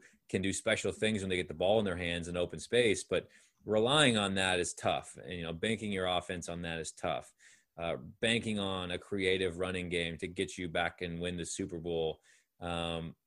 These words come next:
is tough. And so, you know, I, I think Jimmy is capable, but I don't think I, I look at him right now and say he's a surefire franchise guy that,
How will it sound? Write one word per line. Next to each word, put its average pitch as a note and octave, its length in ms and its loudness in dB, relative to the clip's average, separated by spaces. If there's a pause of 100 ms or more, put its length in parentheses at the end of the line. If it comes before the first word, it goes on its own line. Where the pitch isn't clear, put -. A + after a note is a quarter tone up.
(140)
is F#2+ 240 0
tough. D#2 500 -2
And F2 120 -6
so, G2 400 4 (440)
you F#2+ 80 -4
know, F2 80 -2
I, G#2 480 2
I - 40 6
think A#2 280 0
Jimmy A2+ 420 4
is F#2+ 280 2 (340)
capable, D3+ 540 4
but B2 180 2
I G#2 80 8
don't A#2 160 6
think A2+ 200 -2
I, G2+ 160 6
I F#2+ 160 2
look G#2 260 2
at G2+ 80 -2
him G2 180 0
right F2+ 200 0
now G2 260 -2
and F2+ 100 -6
say F#2 220 2
he's F#2+ 140 2
a F2+ 40 0
surefire F#2 800 2
franchise F#2 680 0
guy F2+ 360 2
that, E2 280 -2